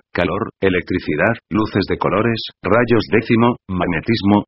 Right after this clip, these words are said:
vibración, etcétera, ya no intoxicamos con las repugnantes drogas, sino que la asociación metódica y dosificada de dichos agentes,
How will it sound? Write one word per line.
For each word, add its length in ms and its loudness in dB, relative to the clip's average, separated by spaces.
vibración, 720 0
etcétera, 800 2
ya 240 0
no 160 2
intoxicamos 720 0
con 240 2
las 160 0
repugnantes 640 0
drogas, 400 0
sino 320 0
que 80 2
la 160 2
asociación 640 -2
metódica 560 -2
y 80 -2
dosificada 640 0
de 160 -2
dichos 320 -2
agentes, 480 2